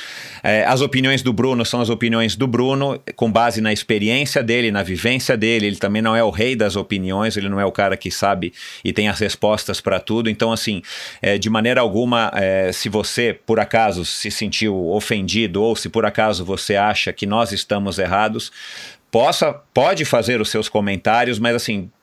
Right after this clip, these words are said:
pelo amor de Deus, pessoal, não vamos criar confusão com base em opiniões. Essas são as minhas opiniões, que são baseadas em opiniões também,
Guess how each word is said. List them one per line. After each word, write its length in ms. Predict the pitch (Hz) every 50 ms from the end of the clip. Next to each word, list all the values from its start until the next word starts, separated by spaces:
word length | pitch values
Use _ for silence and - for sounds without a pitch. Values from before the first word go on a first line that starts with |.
| _ _ _ -
pelo 120 | 120 120
amor 180 | 117 123 135 127
de 80 | 117
Deus, 220 | 107 104 110 104 101
pessoal, 320 | - 104 - - 110 101
não 80 | 104 101
vamos 240 | - 117 113 120 -
criar 380 | - 117 107 101 101 98 95 - - - - - - _
confusão 640 | - 131 127 127 123 - 120 107 85 104 110 117 120
com 180 | 113 - 113 107
base 340 | 101 107 113 113 107 90 107
em 80 | 110 110
opiniões. 720 | 104 101 - 110 113 107 101 101 107 113 120 123 104 107
Essas 260 | 110 - - 117 -
são 240 | - - 107 104 104
as 160 | 98 95 92
minhas 400 | 101 107 123 143 147 147 135 -
opiniões, 720 | 127 110 - 120 113 101 101 104 110 117 117 120 120 -
que 100 | - -
são 140 | - 104 101
baseadas 720 | 95 101 98 92 95 95 98 104 107 107 95 98 92 87
em 100 | 95 95
opiniões 560 | 92 90 - 101 95 92 95 98 98 90 -
também, 420 | - - 87 85 78 101 113 117